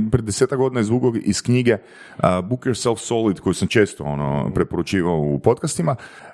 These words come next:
A, ti, a, mora-, ako se hoćeš razvijat, ti moraš odabrati klijente koji te inspiriraju, da ti daš najbolje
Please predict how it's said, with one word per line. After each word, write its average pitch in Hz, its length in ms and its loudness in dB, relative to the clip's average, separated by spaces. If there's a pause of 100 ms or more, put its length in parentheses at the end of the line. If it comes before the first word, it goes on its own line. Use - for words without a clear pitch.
A, 82 600 0
ti, 185 380 0 (260)
a, 90 80 0 (500)
mora-, 139 360 4
ako - 180 -4
se 80 100 -4
hoćeš 170 260 0
razvijat, 113 500 -2 (400)
ti 156 120 6
moraš 160 440 2
odabrati 123 520 -2
klijente 131 580 0 (380)
koji 104 500 4 (400)
te 98 240 4
inspiriraju, 101 800 0 (100)
da 85 140 -2
ti 120 160 -2
daš 110 320 0
najbolje 90 720 -2